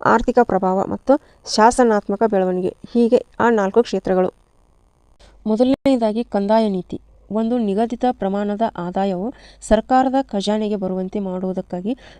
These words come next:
ಬ್ರಿಟಿಷರು ಕಂದಾಯದ ನೀತಿಯನ್ನ ಜಾರಿಗೆ ತಂದರು. ಅಲ್ಲದೆ ಭಾರತದಲ್ಲಿ ಯುದ್ಧಗಳ ವೆಚ್ಚವನ್ನ ತುಂಬುವುದಕ್ಕಾಗಿ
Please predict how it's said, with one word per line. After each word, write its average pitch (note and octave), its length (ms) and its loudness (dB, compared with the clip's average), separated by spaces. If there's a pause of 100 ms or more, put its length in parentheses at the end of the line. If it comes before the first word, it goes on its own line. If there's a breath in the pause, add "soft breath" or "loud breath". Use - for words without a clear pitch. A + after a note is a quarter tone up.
ಬ್ರಿಟಿಷರು G#3+ 440 -2
ಕಂದಾಯದ A3+ 520 0
ನೀತಿಯನ್ನ G3 440 -4
ಜಾರಿಗೆ G3 340 -4
ತಂದರು. F#3 400 -8 (1120 soft breath)
ಅಲ್ಲದೆ G#3 580 2 (140)
ಭಾರತದಲ್ಲಿ B3 720 2
ಯುದ್ಧಗಳ A3 400 0
ವೆಚ್ಚವನ್ನ G3 540 -2
ತುಂಬುವುದಕ್ಕಾಗಿ G#3 880 0